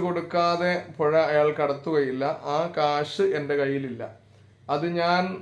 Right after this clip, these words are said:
മറ്റുള്ളവരോട് ചോദിക്കാൻ ഇഷ്ടപ്പെടുന്നില്ല. അതുകൊണ്ട് ഞാൻ, ആ, ആ, പ-, പല വഴികൾ അന്വേഷിച്ചു, ജോലി അന്വേഷിച്ചു, പക്ഷേ എനിക്കൊന്നും ലഭിക്കുന്നില്ല. അതുകൊണ്ട് എൻ്റെ കുടുംബത്തിൻ്റെ അടുത്ത് പോകാൻ, എൻ്റെ തൊഴിൽ മാർഗങ്ങൾ അന്വേഷിക്കാൻ, എൻ്റെ, ആ,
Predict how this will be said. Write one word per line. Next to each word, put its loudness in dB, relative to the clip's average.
മറ്റുള്ളവരോട് 2
ചോദിക്കാൻ 0
ഇഷ്ടപ്പെടുന്നില്ല. -4
അതുകൊണ്ട് -2
ഞാൻ, -4
ആ, -2
ആ, 0
പ-, 2
പല 4
വഴികൾ 4
അന്വേഷിച്ചു, -4
ജോലി -2
അന്വേഷിച്ചു, -4
പക്ഷേ -4
എനിക്കൊന്നും -6
ലഭിക്കുന്നില്ല. -8
അതുകൊണ്ട് -4
എൻ്റെ -2
കുടുംബത്തിൻ്റെ -2
അടുത്ത് -2
പോകാൻ, 0
എൻ്റെ -6
തൊഴിൽ 0
മാർഗങ്ങൾ 0
അന്വേഷിക്കാൻ, -6
എൻ്റെ, 0
ആ, -2